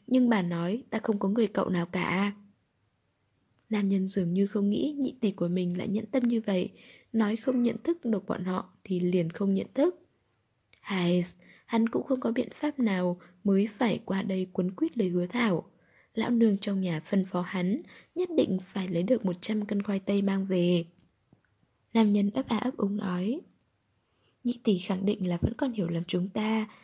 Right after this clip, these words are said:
Năm đó chuyện." Hắn còn nói chưa xong,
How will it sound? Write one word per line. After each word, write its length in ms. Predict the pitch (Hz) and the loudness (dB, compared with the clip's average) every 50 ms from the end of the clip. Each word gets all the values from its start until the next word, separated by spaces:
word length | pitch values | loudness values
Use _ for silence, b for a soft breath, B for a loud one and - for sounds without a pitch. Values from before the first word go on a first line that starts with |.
| B B B B - | B B B B -2
Năm 200 | 262 254 254 247 | -2 0 0 0
đó 220 | 240 220 208 214 220 226 | 0 -2 -2 -2 -4 -4
chuyện." 800 | - - 262 - - - 185 180 180 170 170 170 170 170 175 220 - _ _ _ _ _ _ _ _ _ _ _ _ _ _ | -2 -2 -2 0 0 -2 -2 -2 -2 -2 -2 -4 -4 -6 -6 -8 -12 _ _ _ _ _ _ _ _ _ _ _ _ _ _
Hắn 280 | _ - 202 180 190 208 | _ -4 -2 -2 -2 -2
còn 220 | - 262 247 214 | -2 -2 -2 0
nói 160 | 175 165 165 170 | 0 -2 -2 -2
chưa 160 | - 233 220 | -2 -2 -2
xong, 380 | 214 - - 226 226 220 220 | -2 -2 -4 -2 0 0 -2